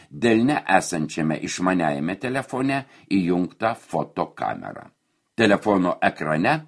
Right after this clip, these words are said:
matomas daugiabučių kvartalo vaizdas iš aukštai, greičiausiai stovint priešais esančio daugiabučio balkone.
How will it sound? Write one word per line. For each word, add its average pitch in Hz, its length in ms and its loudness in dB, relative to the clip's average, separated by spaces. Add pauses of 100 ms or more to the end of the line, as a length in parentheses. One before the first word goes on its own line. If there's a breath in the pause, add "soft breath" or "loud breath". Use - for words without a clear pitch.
(320 loud breath)
matomas 92 840 0
daugiabučių 90 760 0
kvartalo 78 600 -2
vaizdas 92 600 -4
iš - 320 -6
aukštai, 71 720 -6
greičiausiai 117 760 0 (220 loud breath)
stovint 104 580 -2
priešais 95 640 -2
esančio 87 720 -4 (260 loud breath)
daugiabučio 76 1000 -2
balkone. 62 680 -6